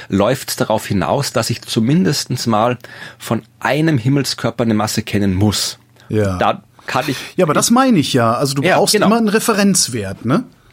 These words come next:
Speaker 1: Genau. Und um von einem Himmelskörper die Masse zu kennen,
Speaker 2: Ja.
Speaker 1: dann muss ich, ähm, mal irgendwo eine konkrete Messung anstellen.
Speaker 2: Ja.
Speaker 1: Und natürlich nehme ich als den einen Himmelskörper die Erde, weil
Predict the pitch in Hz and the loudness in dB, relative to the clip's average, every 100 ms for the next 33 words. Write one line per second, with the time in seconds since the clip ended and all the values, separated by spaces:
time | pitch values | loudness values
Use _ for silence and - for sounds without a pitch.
0 | - - - 165 80 - - - 160 156 | -20 -6 0 0 0 -4 -10 -4 -2 -2
1 | 143 - 123 - 127 170 143 127 160 - | -2 -2 -4 -4 -2 0 0 0 -2 -4
2 | - 131 127 117 113 117 - - - - | -4 -2 0 0 2 2 -2 -6 -4 -2
3 | 110 64 - _ - 131 98 - - 113 | -2 -2 -8 _ -4 -2 -2 -8 -2 -2
4 | 104 120 156 - - - 147 - - 107 | 2 2 2 0 -6 -2 -2 -2 -8 -8
5 | 113 120 113 117 120 - 139 170 156 - | -6 -6 -6 -2 -2 0 2 2 2 2
6 | 131 123 120 - 120 107 101 - 110 - | 0 0 -2 -2 0 0 0 0 -4 -4
7 | 82 - - - - 151 110 131 120 101 | -4 -6 -6 -8 -4 -4 -2 0 0 0
8 | 156 151 143 - - - 101 123 147 - | 0 2 0 -4 -14 -4 0 2 0 -2
9 | 143 - - _ 107 - 123 - 123 120 | -6 -6 -18 _ -4 -2 -4 -2 0 2
10 | 110 143 - - 90 - 113 - 85 82 | 2 2 0 -4 -4 -2 -4 0 0 -2
11 | 67 - 98 | -4 -2 -4